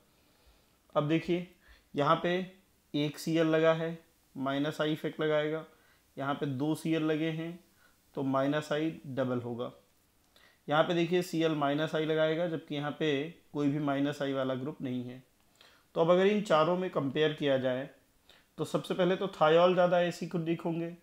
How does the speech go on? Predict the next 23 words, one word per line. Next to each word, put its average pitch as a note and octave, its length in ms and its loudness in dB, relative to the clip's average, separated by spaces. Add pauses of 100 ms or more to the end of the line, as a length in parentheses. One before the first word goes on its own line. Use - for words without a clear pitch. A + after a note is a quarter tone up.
(400)
अब C3+ 140 -8
thiol D#3+ 440 6
में F3+ 160 2
भी F#3+ 180 0 (280)
सेकेंड F3 440 0
वाले F3 240 4
में F3 260 -4
दो F3 180 2
सीएल F3+ 300 -2
लगे F3 240 0
हैं, E3+ 180 -4
ज़्यादा D3+ 300 4
माइनस E3 400 0
आई E3 160 2
तो D#3+ 100 -6
एसिडिक C#3+ 420 -4
स्ट्रेंथ D3 240 -6
ज़्यादा, D3 280 -2 (600)
तो D3 80 -4
मैक्सिमम C3+ 560 0 (720)
टू, D3 280 0 (960)
फिर D#3 320 2 (500)
वन। C3+ 440 0